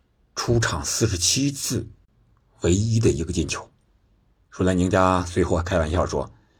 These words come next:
：“当他们把我放在棺材里的时候，牧师念诵祈祷文的时候，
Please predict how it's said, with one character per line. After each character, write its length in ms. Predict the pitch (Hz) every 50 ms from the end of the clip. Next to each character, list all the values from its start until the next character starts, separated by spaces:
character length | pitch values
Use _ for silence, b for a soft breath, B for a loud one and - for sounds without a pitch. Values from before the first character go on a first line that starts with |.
| b b b
：“当 160 | - 104 101 98
他 100 | - 107
们 160 | 101 95 90
把 160 | 87 90 104
我 160 | 104 95 78
放 180 | - - 107 95
在 120 | 92 90
棺 260 | 85 - 127 139 151
材 160 | 147 - - 120
里 100 | 87 78
的 80 | 69
时 120 | 67 76 76
候， 240 | 78 69 - - _ _ _ _ _ _ _
牧 260 | - 123 120 110 98
师 480 | 92 - - 113 117 117 123 131 120 - -
念 340 | - 123 123 113 101 92 90
诵 300 | 90 - 117 101 92 85
祈 240 | 85 - - - 110
祷 160 | 107 82 78
文 220 | 78 76 78 98
的 100 | 107 107
时 100 | - 82
候， 200 | 76 78 67 58